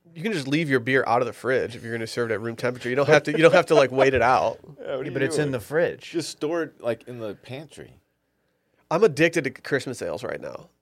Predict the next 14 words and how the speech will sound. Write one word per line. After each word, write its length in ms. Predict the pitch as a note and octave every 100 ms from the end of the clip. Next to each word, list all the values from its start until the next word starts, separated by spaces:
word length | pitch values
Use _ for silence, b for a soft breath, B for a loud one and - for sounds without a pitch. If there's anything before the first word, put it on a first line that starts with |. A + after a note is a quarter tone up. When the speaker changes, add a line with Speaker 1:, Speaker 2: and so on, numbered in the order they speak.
| _ _ _ _ _ _ _ _ _
Speaker 2:
Oh, 100 | D3+ C#3+
I 100 | D3
tried 400 | G3+ G#3 E3+ A#2
the, 200 | B2+ A#2+
uh, 180 | A2
the 140 | G#2 A2
Liberty. 360 | A2 B2 F2 - _ _ -
Speaker 1:
Thoughts? 420 | A2+ - - - _ _ _ _ _
Speaker 2:
It's 180 | -
really 220 | A2+ E3+ A#2+
good. 220 | D3 -
Speaker 1:
It's 180 | D#3 -
good. 360 | B2+ G3 D4 A#2+
Speaker 2:
Yeah, 160 | D3